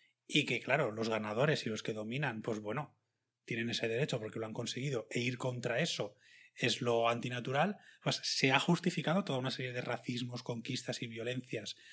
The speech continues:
entre pueblos, porque claro, se supone que es lo natural, que es lo que tiene que pasar. Y todo intento de aprobar, pues, leyes de igualdad, de considerar que todo el mundo tiene los mismos derechos, que son ideas más afines al progresismo, ¿no?, incluso a la izquierda,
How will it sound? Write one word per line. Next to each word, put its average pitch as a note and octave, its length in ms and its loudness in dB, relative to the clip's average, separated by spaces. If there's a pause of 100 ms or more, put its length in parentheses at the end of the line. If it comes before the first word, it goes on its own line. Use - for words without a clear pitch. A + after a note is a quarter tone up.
(200)
entre B2+ 320 6
pueblos, D3+ 600 4 (320)
porque D3 220 4
claro, B2+ 180 2
se C#3 120 -2
supone A2 340 -6
que - 80 -2
es B2+ 60 0
lo D3+ 60 -2
natural, D#3 360 0
que B2+ 60 -4
es - 60 -8
lo A#2+ 80 -2
que B2+ 80 -4
tiene C#3 200 -4
que B2 100 -2
pasar. B2 400 2 (460)
Y D#3 140 6
todo D#3+ 180 12
intento F#3 680 8 (380)
de C3 180 2
aprobar, B2 480 2
pues, - 220 -6
leyes G#2+ 320 -6
de A2 60 -10
igualdad, C3 680 4
de B2+ 80 -4
considerar G#2+ 420 -4
que A#2+ 60 -6
todo A2+ 140 -2
el A2+ 60 -6
mundo A#2+ 120 -6
tiene G#2+ 220 -8
los A2 160 -6
mismos A2+ 240 -4
derechos, E3 520 0 (480)
que A2+ 140 0
son A#2 240 -2
ideas A2+ 640 -2
más G#2+ 240 -2
afines A2+ 320 0
al A2+ 120 0
progresismo, A#2+ 560 -2
¿no?, E3+ 120 0
incluso A#2 480 -4
a A2+ 40 0
la A2+ 60 -2
izquierda, E3+ 640 0